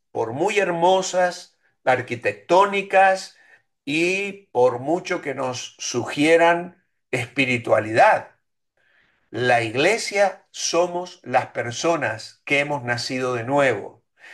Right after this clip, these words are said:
Y esto es algo que hace el Espíritu y que el Espíritu está construyendo. La ig-, la iglesia de Cristo está siendo edificada. Y Pedro dirá, "No,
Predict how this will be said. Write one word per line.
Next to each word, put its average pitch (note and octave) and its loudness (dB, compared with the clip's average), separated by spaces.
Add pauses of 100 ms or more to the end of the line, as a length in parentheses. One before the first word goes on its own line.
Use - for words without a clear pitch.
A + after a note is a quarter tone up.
(380)
Y C#3+ -2
esto A3+ -4
es - -4
algo C#3+ 2
que C#3 -4
hace G3+ 0
el D3+ -4
Espíritu C3+ -6 (600)
y D#3 -2
que D3 0
el C#3+ 2
Espíritu E3+ -4
está C3+ 2
construyendo. A2 -4
La C3+ 4
ig-, C#3 -4
la D3 2
iglesia F3+ 0
de C#3 0
Cristo D3 -8
está C3 -2
siendo D3 -4
edificada. B2 0 (440)
Y C3+ -4
Pedro E3+ 4
dirá, D3 2
"No, F3 -2